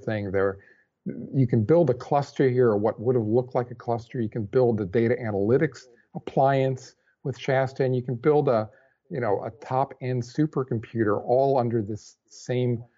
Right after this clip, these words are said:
product portfolio. You just sort of mix and match parts, interconnects, processors, and even node configurations that you can come up with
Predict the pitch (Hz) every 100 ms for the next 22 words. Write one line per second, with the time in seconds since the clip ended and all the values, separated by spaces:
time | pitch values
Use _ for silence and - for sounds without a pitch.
0 | _ _ _ - 131 123 104 - 104 -
1 | 151 160 127 101 104 107 123 - 120 107
2 | 110 127 - 120 120 117 - - - 123
3 | 123 - 135 127 123 120 117 120 _ _
4 | _ _ - 131 120 117 123 117 113 117
5 | 113 - _ _ - 117 151 151 110 113
6 | 135 131 110 113 107 104 98 101 - 101
7 | 107 104 95 - 117 113 - 110